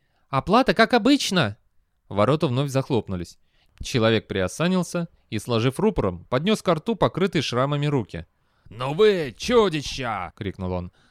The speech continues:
«Слышали, что человек сказал?» Он окинул очередь опытным взглядом скотовода. «Ты, ты и ты!» ткнул пальцем он.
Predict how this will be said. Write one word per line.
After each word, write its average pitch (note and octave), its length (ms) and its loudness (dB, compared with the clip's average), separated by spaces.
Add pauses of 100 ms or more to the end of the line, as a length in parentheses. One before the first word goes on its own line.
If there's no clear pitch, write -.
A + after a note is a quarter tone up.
«Слышали, G#3 640 4
что G3+ 180 0
человек G3 440 4
сказал?» B2+ 560 2 (360)
Он G2 180 -2
окинул G#2 340 -2
очередь B2+ 480 -4 (100)
опытным C3 380 0
взглядом C3+ 380 -2
скотовода. A2+ 640 -4 (440)
«Ты, E3 360 4
ты D#3+ 420 2 (240)
и A2 200 2
ты!» C3 500 2 (260)
ткнул G#2 320 -6
пальцем F#2+ 420 -6
он. F2+ 220 -8